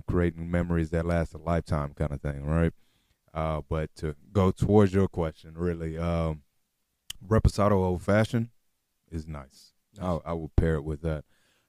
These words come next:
Speaker 1: Um, that's my main go-to when it comes to a Reposado. Uh, of course, you can experiment with it with cigars and such like that. It's just about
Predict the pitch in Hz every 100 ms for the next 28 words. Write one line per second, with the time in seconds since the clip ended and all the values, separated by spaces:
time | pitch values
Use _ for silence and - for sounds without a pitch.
0 | _ - 82 82 78 76 73 73 73 _
1 | _ _ _ _ _ _ _ _ 107 101
2 | - 82 82 80 85 87 90 90 90 -
3 | 90 87 85 - 87 87 85 - 87 85
4 | 85 85 - 80 85 82 80 87 87 87
5 | 87 82 _ _ _ _ _ _ _ -
6 | 80 78 76 76 - 95 92 - 87 85
7 | - 90 90 85 82 82 80 78 80 -
8 | 80 82 82 80 76 85 - 87 80 85
9 | 85 82 78 80 - 78 85 85